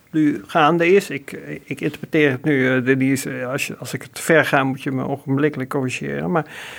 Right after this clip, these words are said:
als je dat onvoldoende aanpakt, dan zorg je er uiteindelijk voor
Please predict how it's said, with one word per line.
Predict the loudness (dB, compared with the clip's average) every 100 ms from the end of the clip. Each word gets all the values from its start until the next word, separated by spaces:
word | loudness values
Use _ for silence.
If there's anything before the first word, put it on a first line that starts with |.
| -16 -18 -18 -2
als | -2 0
je |
dat | 2 2 2 -6
onvoldoende | 4 4 6 4 6 6
aanpakt, | 4 2 2 -4 -8 -12 -20 -20 -20 -20 -8
dan | -2 -2
zorg | 2 4 6 4
je | 0
er |
uiteindelijk | -2 -2 0 0 0 -4
voor | -6 -6 -4 -6